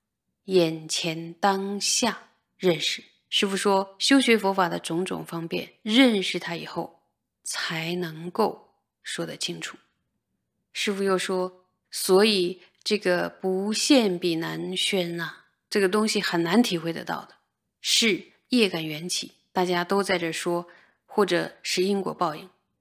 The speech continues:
可是它这个因怎么感的这个果啊？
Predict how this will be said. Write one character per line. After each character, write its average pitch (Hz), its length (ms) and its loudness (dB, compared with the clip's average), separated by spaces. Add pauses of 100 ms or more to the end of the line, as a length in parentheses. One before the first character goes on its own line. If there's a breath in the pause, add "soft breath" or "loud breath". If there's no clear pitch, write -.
(300)
可 - 120 -6
是 208 140 0
它 226 460 0 (400)
这 247 120 0
个 214 80 2
因 220 440 0 (480)
怎 185 160 2
么 233 100 4
感 196 220 2
的 170 80 -4
这 196 120 -2
个 180 140 -2
果 - 300 -8
啊？ - 180 -20